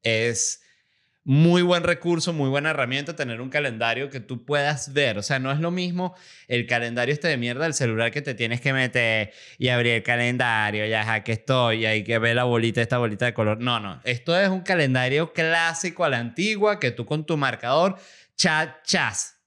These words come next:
marcas una cruz y dices ese día lo que sea que tú hiciste que tú quieras hacer.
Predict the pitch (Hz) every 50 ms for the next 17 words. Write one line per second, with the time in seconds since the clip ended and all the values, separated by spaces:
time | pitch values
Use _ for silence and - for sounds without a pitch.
0 | _ - 120 120 120 120 135 151 160 170 170 165 160 - - 185 226 262 269 254
1 | - - - _ - 131 123 123 123 - 143 139 - - - _ - 135 127 123
2 | - - 151 151 151 165 175 175 170 175 180 180 175 - - - - _ _ _
3 | _ _ - 127 127 123 117 110 123 - - 127 131 147 147 143 139 123 - 143
4 | 131 127 - 143 135 113 117 110 117 127 127 127 120 104 - 110 101 87 - -
5 | _